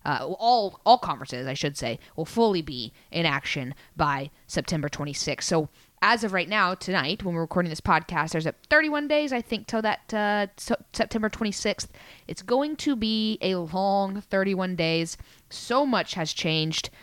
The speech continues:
uh, even, like I said, since we talked to you in June. The biggest, of course, being the fact that the Big Ten and the Pac-twelve have decided not to play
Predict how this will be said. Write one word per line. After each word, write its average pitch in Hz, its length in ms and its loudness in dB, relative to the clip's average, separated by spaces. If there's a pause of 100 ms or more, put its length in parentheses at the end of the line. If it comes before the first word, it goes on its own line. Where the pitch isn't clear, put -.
(300)
uh, 147 220 0
even, 185 260 0
like 170 160 -2
I 160 60 -6
said, 175 240 0
since 165 200 -2
we 160 220 -4
talked - 300 0
to - 100 -6
you 156 220 0
in 156 320 -2 (360)
June. 170 520 -2 (560)
The 185 100 2
biggest, 202 560 0
of 160 140 -6
course, 147 260 -4
being 143 300 -4
the 139 100 -8
fact 127 460 -2 (180)
that 143 400 -4 (220)
the 160 60 -2
Big 156 180 0
Ten 147 400 -4 (320)
and 156 240 -2
the 143 140 -6
Pac-twelve 147 500 -2
have 151 100 -6
decided 143 380 -6
not 165 300 0
to 165 120 -10
play 127 400 -8